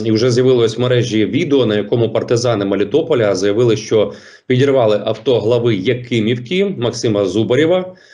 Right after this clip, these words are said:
і підпілля обіцяє дібрати, добратися навіть до губернатора так званого, е, Запорізької області Євгена Балицького, очільника військової цивільної адміністрації Мелітопольського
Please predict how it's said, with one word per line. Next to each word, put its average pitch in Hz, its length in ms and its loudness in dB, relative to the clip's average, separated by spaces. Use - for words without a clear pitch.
і 139 140 2
підпілля 151 720 0
обіцяє 131 480 0
дібрати, 139 440 0
добратися 117 720 -2
навіть 110 260 -2
до 139 100 2
губернатора 123 580 0
так 92 360 -4
званого, 90 480 -4
е, 98 240 0
Запорізької 131 840 -2
області 113 400 -2
Євгена 113 340 0
Балицького, 160 800 -2
очільника 139 400 -2
військової 127 480 0
цивільної 120 280 -2
адміністрації 117 520 0
Мелітопольського 117 840 0